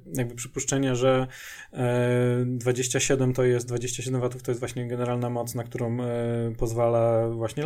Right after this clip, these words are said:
Lightning. E, nie wiem, na jak bar-, <laughs> na jak bardzo. Może ktoś, kto się bardzo, bardzo mocno akurat, e, zna na takim, na takich rzeczach,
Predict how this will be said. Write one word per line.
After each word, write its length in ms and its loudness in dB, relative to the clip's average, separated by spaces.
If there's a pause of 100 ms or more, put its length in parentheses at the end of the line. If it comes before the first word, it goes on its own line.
Lightning. 420 -2 (440)
E, 380 2 (760)
nie 380 4
wiem, 140 0
na 100 -4
jak 180 -2
bar-, 320 0
<laughs> 100 2
na 0 -
jak 240 10
bardzo. 280 0
Może 220 4
ktoś, 220 -2
kto 120 -6
się 140 0
bardzo, 280 4
bardzo 520 2
mocno 440 -2
akurat, 440 -2
e, 200 4
zna 260 2
na 180 0
takim, 380 -2
na 220 -4
takich 240 -4
rzeczach, 400 -6